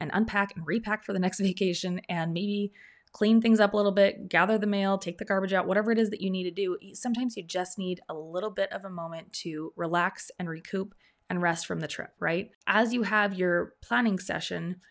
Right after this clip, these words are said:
make sure that you're taking into consideration that you don't wanna do things back to back to back to back. You're gonna hit burnout.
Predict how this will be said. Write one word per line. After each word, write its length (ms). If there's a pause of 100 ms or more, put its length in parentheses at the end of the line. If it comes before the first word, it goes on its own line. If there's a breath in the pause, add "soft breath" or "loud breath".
(280 soft breath)
make 260
sure 160
that 100
you're 120
taking 460
into 200
consideration 800
that 160
you 120
don't 160
wanna 180
do 160
things 280
back 260
to 60
back 200
to 80
back 180
to 80
back. 300
You're 120
gonna 120
hit 220
burnout. 340